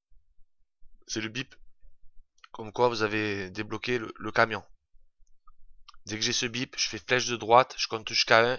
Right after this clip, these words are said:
X. Juste à peine décalé le X. Vous allez entendre la rampe du camion, mais n'attendez pas.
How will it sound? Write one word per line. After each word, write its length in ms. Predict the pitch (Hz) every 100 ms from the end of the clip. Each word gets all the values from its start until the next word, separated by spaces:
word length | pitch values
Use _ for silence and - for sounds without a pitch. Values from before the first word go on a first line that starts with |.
| -
X. 420 | 123 - - - - _ - -
Juste 300 | - 147 -
à 60 | 143
peine 240 | 151 139
décalé 380 | 123 - 117 110
le 140 | 98
X. 320 | 95 - - - - - - - - - - - - -
Vous 80 | 104
allez 120 | 104
entendre 300 | 107 117 113
la 140 | 113 107
rampe 240 | 113 110
du 120 | 113
camion, 320 | 117 113 110
mais 100 | 95
n'attendez 380 | 98 107 120 117
pas. 260 | 117 104